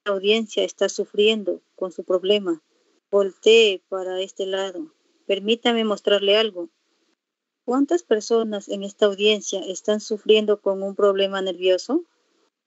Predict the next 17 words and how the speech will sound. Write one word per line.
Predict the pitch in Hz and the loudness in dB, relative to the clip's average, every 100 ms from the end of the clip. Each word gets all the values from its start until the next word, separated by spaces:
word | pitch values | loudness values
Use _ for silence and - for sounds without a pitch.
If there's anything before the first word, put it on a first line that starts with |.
| _ _ | _ _
Levanten | 190 190 214 220 226 214 | -6 0 0 2 0 0
su | 208 | -4
mano. | 196 220 214 180 - _ _ _ _ _ _ _ | 0 0 0 -4 -6 _ _ _ _ _ _ _
Te | - 190 | 0 2
lo | 185 180 | 2 2
dije | 208 247 - 208 - | 2 0 -2 -4 -6
acertadamente. | - 185 - 185 - 196 190 185 196 208 - 165 - _ _ _ _ _ | -14 -14 -2 -2 2 2 2 2 0 0 -2 -8 -8 _ _ _ _ _
Acerca | - 175 214 208 - 190 | -6 2 4 4 2 -2
de, | 185 185 165 _ _ _ _ _ _ _ _ _ _ _ _ _ - | 0 -2 -4 _ _ _ _ _ _ _ _ _ _ _ _ _ -12
le | 233 202 208 | -4 2 4
haría | 202 214 262 | 6 4 4
sentirse | - 262 - 240 - 247 | 2 -4 -2 -6 -4 -6
peor. | - 196 202 196 160 _ _ _ _ - | -2 0 0 0 -6 _ _ _ _ -6
Eso | 220 247 294 | -4 -2 0
no | 240 214 | 0 -2
puede | - 214 214 220 220 | -2 2 4 4 2
ayudarle. | 185 180 202 214 175 165 | 0 -2 -2 -2 -4 -10